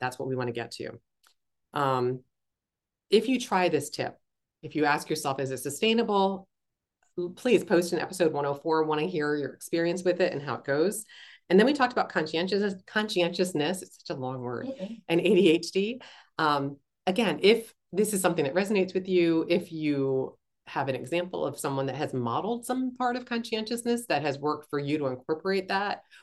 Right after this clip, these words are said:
Speaker 1: or you've partnered and found some support to help build that strength in yourself, we all learn from each other. Please post episode one oh four. We'd love to hear your experiences and what works for you.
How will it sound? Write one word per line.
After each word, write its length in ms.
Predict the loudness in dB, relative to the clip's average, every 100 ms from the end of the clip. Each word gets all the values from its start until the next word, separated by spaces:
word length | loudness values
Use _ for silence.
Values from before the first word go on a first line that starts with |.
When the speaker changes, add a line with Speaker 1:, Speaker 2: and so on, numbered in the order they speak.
| _ 2
Speaker 1:
or 100 | 4
you've 220 | 4 -2
partnered 500 | -4 -2 -2 -2 -2
and 280 | -2 -2 -2
found 400 | -2 0 -2 -2
some 200 | -4 -4
support 640 | -6 -12 -8 -2 0 -2
to 40 | -8
help 320 | -4 -4 -4
build 240 | -4 -4 -2
that 200 | -2 -4
strength 460 | -4 -2 -2 -6 _ _ _ _ _
in 160 | 4 4
yourself, 560 | 4 0 -2 -2 -6 _ _ _ _ _ _ _ -8
we 120 | -2
all 140 | -2 -2
learn 160 | -4 -6
from 80 | -6
each 160 | -6
other. 160 | -6 -8
Please 300 | -2 -2 0
post 280 | 2 2 2
episode 380 | -6 -2 -2 -2
one 120 | -2
oh 80 | -2
four. 200 | -2 -2
We'd 160 | -2 -2
love 240 | -2 -2
to 80 | -2
hear 380 | -4 -2 0 0
your 180 | -2 -6
experiences 560 | -2 0 2 0 -2
and 140 | -2 -4
what 160 | -4
works 280 | -6 -6 -10 -8
for 80 | -6
you. 480 | -4 -2 -2 -4